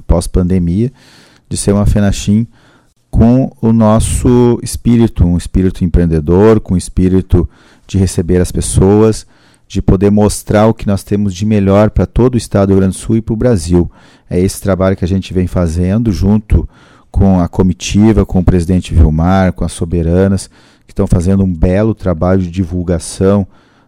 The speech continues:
da Fenachim e de Venâncio Aires, tanto em Brasília, quando nós estávamos lá, quanto ontem com o governador Ranolfo. Então eu tenho certeza, assim, que, ah, os venançoarenses estão muito orgulhosos porque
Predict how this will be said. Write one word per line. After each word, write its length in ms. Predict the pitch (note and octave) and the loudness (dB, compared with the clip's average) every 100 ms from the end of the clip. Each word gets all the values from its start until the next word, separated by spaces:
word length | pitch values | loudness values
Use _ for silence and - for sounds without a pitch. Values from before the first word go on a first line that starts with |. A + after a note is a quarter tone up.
| - | -4
da 160 | G2 A#2 | 0 2
Fenachim 640 | A2 G2 F2+ - A2 G2+ | 4 2 0 0 0 2
e 80 | G2 | 0
de 140 | A#2+ G2+ | 0 0
Venâncio 420 | F#2+ F2+ - F2+ | -2 -4 -6 -4
Aires, 300 | F#2+ G#2+ - | -4 -4 -4
tanto 340 | G#2 A#2 B2 | 0 0 0
em 60 | G2+ | 0
Brasília, 480 | F2+ D#2 F2+ G2+ F#2+ | 0 -2 -2 -2 -2
quando 180 | F2 | -2
nós 200 | F2 E2+ | 0 -4
estávamos 400 | - E2+ E2+ E2+ | -4 -4 -4 -4
lá, 200 | F2 F#2+ G#2 _ _ _ | -4 -4 -6 _ _ _
quanto 320 | G#2 F#2+ F#2 | -2 0 2
ontem 500 | F2 F#2+ G#2+ - E2+ - | 4 4 2 0 -4 -6
com 300 | - F2 D#2+ _ _ _ - | -8 -6 -8 _ _ _ -6
o 60 | |
governador 460 | F2+ E2+ F2+ E2+ F2 | -2 0 0 0 0
Ranolfo. 500 | E2 E2 F#2+ A2+ - - _ | 0 0 -2 -2 -8 -20 _
Então 140 | - D3 | -2 0
eu 40 | |
tenho 160 | D#3 E3 | 2 0
certeza, 520 | - B2+ - A2+ G#2+ | 2 0 2 2 2
assim, 240 | F#2+ G#2 | 0 -4
que, 240 | G#2+ A2+ G#2 F#2 - _ - | -2 0 0 -2 -10 _ -4
ah, 400 | F#2 F#2+ F#2 F#2 | 0 2 2 0
os 100 | G2 | 0
venançoarenses 600 | G2 G2 - F#2 F#2+ - | 0 0 0 0 0 -2
estão 240 | G2+ - G2 | -6 -2 0
muito 260 | G2 A#2+ | 0 -2
orgulhosos 480 | G#2+ F2+ F2 F2+ G#2 | -4 -4 -2 -2 -2
porque 420 | - F#2 - F#2+ | -4 -8 -2 -2